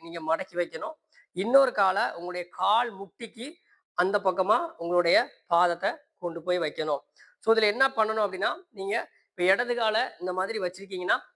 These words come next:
வலது கையை இந்த மாதிரி மேல தூக்கி உங்களுடைய எல்போவை மடக்கணும். இந்த வலது கை எல்போவை மடக்கும் போது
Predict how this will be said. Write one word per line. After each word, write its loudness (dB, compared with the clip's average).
வலது 2
கையை -2
இந்த -20
மாதிரி -6
மேல 2
தூக்கி -8
உங்களுடைய 2
எல்போவை 2
மடக்கணும். -8
இந்த -20
வலது -6
கை -2
எல்போவை -2
மடக்கும் -2
போது -6